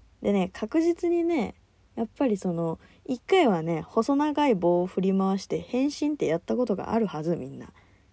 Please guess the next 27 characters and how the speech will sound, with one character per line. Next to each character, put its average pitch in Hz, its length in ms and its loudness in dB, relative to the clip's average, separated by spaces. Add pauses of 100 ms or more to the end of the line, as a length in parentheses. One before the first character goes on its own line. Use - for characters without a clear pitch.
(120)
み 214 140 2
ん 294 160 2
な 302 120 4
あ 262 40 2
る 202 80 2
は 190 120 -4
ず。 - 160 -14 (720)
で 226 120 4
で 185 100 0
す - 120 -12
ね、 156 240 -6 (200)
<laughs> 175 240 -2
何 277 140 4
の 320 80 2
話 170 340 0
し - 60 -14
た 165 100 0
い 147 80 -2
か 147 80 -8
っ 147 40 -8
て - 140 -10
い 147 40 -2
う 143 40 -8
と 135 100 -10
で 131 100 -10
す - 80 -16
ね、 139 180 -10